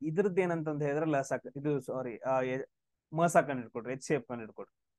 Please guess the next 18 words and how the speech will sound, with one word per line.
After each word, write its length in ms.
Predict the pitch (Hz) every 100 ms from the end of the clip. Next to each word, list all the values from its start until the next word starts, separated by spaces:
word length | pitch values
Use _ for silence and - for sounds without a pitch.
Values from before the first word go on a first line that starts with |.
| _ 123
ನಲವತ್ತೆಂಟು 640 | 131 151 165 170 175 170 175
ಮತ್ತು 280 | 170 170
ತೊಂಬತ್ತೆರಡರದ್ದು 880 | 156 160 160 165 165 160 156 156 160
ಎಚ್ 200 | 139 151
ಸಿ 140 | - 180
ಎಫ್ 160 | 165
ಎಷ್ಟಾಗತ್ತ? 440 | 151 - 120 110 110 - _ _ _ _ -
So 140 | 127
ಎರಡ್ 240 | 135 139 143
ನಾಲ್ಕ್ಲೆ 420 | 143 143 165 165
ಎಂಟು, 400 | 165 160 190 190
ಎರಡ್ 280 | 147 143 135
ಎರಡ್ಲೆ 240 | 135 147
ನಾಲ್ಕು. 540 | 139 123 120 - 113 -
ಅದಾದ 320 | 127 143 151
ನಂತರ 180 | 147 151
ಇದ್ 200 | 151 156
ಎಷ್ಟಾಗತ್ತ? 460 | 156 160 156 156